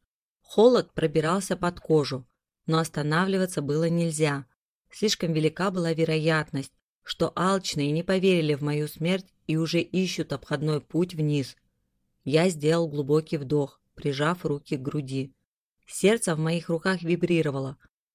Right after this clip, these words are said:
будто ощущая близость разломов или преследователей. Его мерцание слабело, но я знал, что стоит мне замедлиться,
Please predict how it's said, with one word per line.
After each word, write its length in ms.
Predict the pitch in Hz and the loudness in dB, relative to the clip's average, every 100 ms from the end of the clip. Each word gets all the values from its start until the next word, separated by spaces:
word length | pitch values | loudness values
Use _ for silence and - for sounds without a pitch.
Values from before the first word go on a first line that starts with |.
| - | -4
будто 340 | 156 208 - | 2 2 0
ощущая 640 | 165 - 156 - 190 220 | -4 -2 -4 0 2 2
близость 480 | 165 151 196 196 185 | 0 0 0 0 0
разломов 640 | 170 170 170 160 143 139 _ _ | -2 0 2 2 0 -4 _ _
или 200 | - 160 | -4 -2
преследователей. 1000 | 185 180 175 - 151 135 131 - 135 139 _ _ | 0 0 -2 0 0 0 -4 -4 -8 -10 _ _
Его 240 | - 139 151 | -6 0 2
мерцание 680 | 147 147 - 151 180 190 | 0 -2 -2 0 0 0
слабело, 680 | 180 170 165 143 147 135 131 - _ _ _ _ | -2 -2 -4 -2 -2 -2 -4 -10 _ _ _ _
но 80 | 143 | -2
я 200 | 139 165 | 0 0
знал, 460 | 160 170 151 135 - _ | 0 0 0 -2 -6 _
что 280 | - - | -8 -4
стоит 420 | 147 - 170 180 165 | -2 2 4 4 2
мне 240 | 147 160 | 0 2
замедлиться, 840 | 151 147 151 180 180 170 - 135 | 2 2 2 2 0 -2 -4 -10